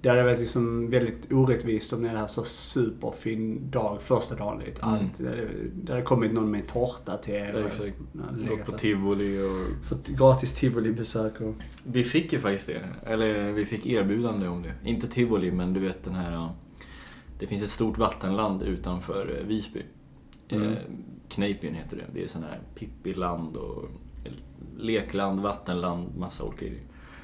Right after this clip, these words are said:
Speaker 2: Många turister där. Vi fick, eh, vi hade två gratisbiljetter, men vi tackade nej.
Speaker 1: Alltså?
Speaker 2: Vi ville inte gå in i turistfällan. Vi ville ut på landet och göra vår grej.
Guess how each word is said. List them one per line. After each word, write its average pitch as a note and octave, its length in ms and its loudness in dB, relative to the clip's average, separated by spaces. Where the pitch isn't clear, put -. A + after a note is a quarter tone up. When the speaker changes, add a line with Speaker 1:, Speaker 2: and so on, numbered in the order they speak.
Speaker 2:
Många G#2 300 2
turister G#2 400 0
där. G#2 240 0
Vi B2 100 2
fick, C#3 280 0
eh, C3 400 6
vi A#2 100 0
hade B2+ 220 4
två B2+ 140 0
gratisbiljetter, A2+ 600 0
men G2 80 -4
vi G#2+ 100 -2
tackade A2 300 -2
nej. A2 280 0
Speaker 1:
Alltså? A2 340 0
Speaker 2:
Vi G#2 100 0
ville G#2+ 200 2
inte G#2 180 -4
gå G#2 140 0
in G#2 160 0
i G2+ 180 0
turistfällan. F#2+ 1000 -4
Vi G2 140 -4
ville G2 160 2
ut G2 240 4
på G2+ 100 2
landet F2+ 480 2
och F2+ 260 0
göra F#2 240 -2
vår F#2+ 160 -4
grej. F#2+ 220 -6